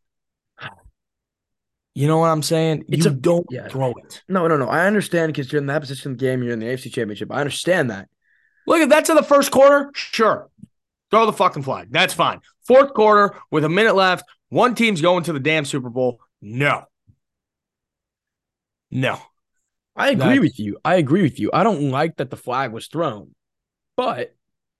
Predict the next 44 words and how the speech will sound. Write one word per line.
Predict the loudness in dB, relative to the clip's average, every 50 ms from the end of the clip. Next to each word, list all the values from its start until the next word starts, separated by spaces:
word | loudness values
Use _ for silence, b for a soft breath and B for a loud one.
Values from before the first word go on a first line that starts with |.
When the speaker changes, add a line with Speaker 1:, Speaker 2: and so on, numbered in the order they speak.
| _ -18
Speaker 2:
was | -16 -10 -4 -2 0 0 0 0 -2 -4 -6
it | -4 -4 -4 -6 -8
a |
flag? | -16 -12 -8 -8 -8 -8 -8 -12 -14 _ _ _ _ _ _ _ _ _ _ _ _ _ _ _ _ _ _ _ _ -8
It | -8 -6 -4
was. | 0 2 2 2 0 -2 -6 -12 -20 -20 _ _
It | -4 -2 -2
was. | 0 0 0 0 2 0 -2 0
Speaker 1:
Okay. | 0 -2 -2 -2 -4 -8 _ -4
Okay. |
Okay. | 0 0 0 2 2 2 2 2
Speaker 2:
You | 0 -2
know, | -2 -2 0 0 0 0
Speaker 1:
We | 0
Speaker 2:
and | 0
Speaker 1:
can | 0 0
rock | 0 -2 -2 -2
Speaker 2:
I, |
Speaker 1:
with | -6 -6
Speaker 2:
as | -4
much | -4 -4 -4
Speaker 1:
that. | -2
Speaker 2:
as | -2
I | -2 -2
hate | -2 -4 -6 -6
to | -10 -6
say | -4 -2 0 0
it, | -2 -2 -4 -12 _ -4
I, | -4 -4 -4 -4 -10 -16 -8
I | -6 -6 -4
hate | -2 -4 -4 -4
the | -6 -14
Chiefs, | -18 -14 -12 -12 -12 -12 -14 -20 -18
man. | -14 -10 -8 -8 -8 -8 B B B B B B
Everybody | -4 -2 0 2 2 2
wanted | 2 2 0 -2 -2
Joe | -2 -2 -2
Burrow | 0 -2 -2 -2
and | -4
the | -4 -6
Bengals | -8 -8 -8 -6 -8 -10 -10 -10
to | -6
go | -6 -6 -4
back. | -4 -6 -8 -8 -12 -16 -20